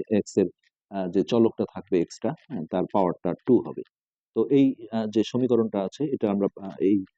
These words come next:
এক চলক বিশিষ্ট দ্বিঘাত সমীকরণের আজকে প্রথম পাঠের ক্লাসটা করছি। তো নবম, দশম শ্রেণীর অন্যান্য ক্লাসগুলো দেখতে গেলে তোমরা ভিডিও নিচে প্লেলিস্টের লিংক পেয়ে যাবে, সেখান থেকে তোমরা দেখে নেবে। তো এই যে, আহ, আকৃতিটা আমরা দেখছি, এ এক্স স্কয়ার প্লাস বি এক্স প্লাস সি ইকুয়াল জিরো,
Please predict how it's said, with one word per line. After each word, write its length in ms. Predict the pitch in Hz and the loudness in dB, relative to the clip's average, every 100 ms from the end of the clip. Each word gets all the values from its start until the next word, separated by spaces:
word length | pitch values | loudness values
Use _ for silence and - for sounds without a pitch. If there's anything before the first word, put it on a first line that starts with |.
| _ _ 101 | _ _ -12
এক 100 | - | 0
চলক 200 | 113 104 | 2 4
বিশিষ্ট 320 | 98 - - 98 | 2 -2 -2 0
দ্বিঘাত 260 | 98 95 | 2 0
সমীকরণের 540 | - 98 92 92 107 127 | -4 -4 0 2 4 2
আজকে 240 | 95 - 92 | 2 0 0
প্রথম 280 | 101 - 98 | 0 0 0
পাঠের 220 | 82 90 | 0 -2
ক্লাসটা 300 | 87 78 85 | -2 -2 -2
করছি। 340 | - 82 - 185 _ _ _ _ _ - | -2 -4 -6 -12 _ _ _ _ _ 2
তো 80 | 98 - | 4 4
নবম, 200 | 120 127 123 | 2 2 0
দশম 220 | 123 117 | -2 -2
শ্রেণীর 320 | 123 117 113 | -2 0 2
অন্যান্য 340 | 113 113 117 113 104 _ _ | 2 0 2 2 0 _ _
ক্লাসগুলো 400 | - 110 98 101 | 0 0 4 4
দেখতে 300 | 101 95 104 | 4 2 2
গেলে 180 | 95 98 | 4 4
তোমরা 240 | 117 95 92 - | 2 0 0 -2
ভিডিও 200 | 98 98 | -2 -2
নিচে 200 | 101 98 | -4 -8
প্লেলিস্টের 480 | - 104 95 - 95 | -6 -6 -6 -6 -8
লিংক 180 | 90 87 | -6 -8
পেয়ে 180 | 95 92 | -4 -4
যাবে, 140 | 87 104 | -2 -6
সেখান 180 | - 90 | -8 -16
থেকে 160 | 85 87 | -16 -20
তোমরা 220 | _ - - 185 | _ -18 -14 -10
দেখে 200 | - 170 | -10 -10
নেবে। 180 | 80 135 _ _ _ _ _ _ _ - | -8 -8 _ _ _ _ _ _ _ -2
তো 140 | 107 110 | 2 4
এই 280 | 143 147 | 6 6
যে, 200 | 131 147 135 - 120 | 6 4 4 2 -2
আহ, 120 | 113 | -4
আকৃতিটা 460 | 113 - 123 117 113 | -4 0 2 2 0
আমরা 160 | 110 104 | -2 0
দেখছি, 320 | 101 - - 120 107 | 0 0 0 2 4
এ 140 | 78 | 4
এক্স 140 | 101 - | 2 -2
স্কয়ার 340 | - - 101 | -4 0 0
প্লাস 240 | 95 101 90 104 | 2 0 0 2
বি 100 | 104 | 2
এক্স 140 | 98 - | 2 -2
প্লাস 180 | 95 85 | -4 -4
সি 140 | - 95 | 0 0
ইকুয়াল 280 | - 95 85 | 2 0 2
জিরো, 280 | 98 85 | 2 0